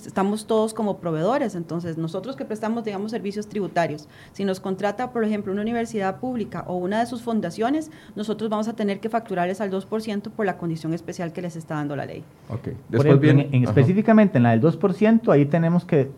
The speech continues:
Speaker 3: reportar, si nosotros vendemos medicamentos, materias primas o insumos para producir esos
Speaker 1: También.
Speaker 3: medicamentos, vamos a meterlo ahí,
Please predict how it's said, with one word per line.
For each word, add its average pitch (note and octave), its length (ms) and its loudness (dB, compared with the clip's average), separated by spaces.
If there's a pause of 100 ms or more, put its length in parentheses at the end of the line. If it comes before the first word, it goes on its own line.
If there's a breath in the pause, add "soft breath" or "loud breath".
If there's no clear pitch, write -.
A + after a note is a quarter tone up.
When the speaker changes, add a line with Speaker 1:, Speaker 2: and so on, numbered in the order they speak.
Speaker 3:
reportar, B2 640 6
si A#2 100 4
nosotros C3+ 340 4
vendemos D#3 400 4
medicamentos, D3+ 840 6
materias B2+ 420 6
primas C#3+ 380 6
o - 20 6
insumos C3+ 340 6
para A#2+ 200 0
producir G2 300 -4
esos C#3 100 -2
Speaker 1:
También. D3+ 220 0
Speaker 3:
medicamentos, D#3+ 440 2
vamos B2+ 240 4
a B2+ 40 6
meterlo A#2+ 420 4
ahí, G3+ 260 4